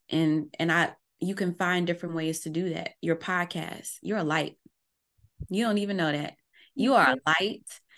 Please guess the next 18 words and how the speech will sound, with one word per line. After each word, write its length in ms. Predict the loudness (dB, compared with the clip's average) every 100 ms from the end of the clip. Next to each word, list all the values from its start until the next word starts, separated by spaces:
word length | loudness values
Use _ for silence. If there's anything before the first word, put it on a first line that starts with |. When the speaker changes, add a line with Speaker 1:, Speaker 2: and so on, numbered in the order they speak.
| _
Speaker 1:
You 160 | 6 6
are 100 | 6
leading 420 | 4 2 0 -4
people, 680 | -4 -6 -2 0 0 -2 -8 -4
um, 560 | 0 0 0 -2 -4 -8 -14
to, 200 | -6 -6
to 140 | -2 -2
where 260 | 2 2
they 140 | 2 0
need 220 | 0 -2
to 100 | -6
go. 480 | -4 -2 0 -2 -6 _ -20 _
And 240 | 2 6 6
that 280 | 6 4 0
for, 240 | -2 -2 0
that 200 | 2 4
in 160 | 2
itself, 580 | 0 -4 -2 0 0 -4